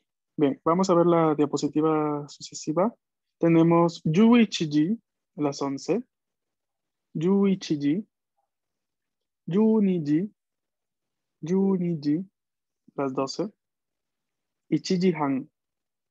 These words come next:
Ichiji han. Y aquí tenemos la forma para indicar y media y treinta minutos en japonés. Han. Han des.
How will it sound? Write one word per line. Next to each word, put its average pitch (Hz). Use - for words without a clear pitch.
Ichiji 156
han. 131
Y 143
aquí 170
tenemos 170
la 147
forma 151
para 139
indicar 151
y 214
media 147
y 190
treinta 156
minutos 135
en 143
japonés. -
Han. 170
Han 165
des. -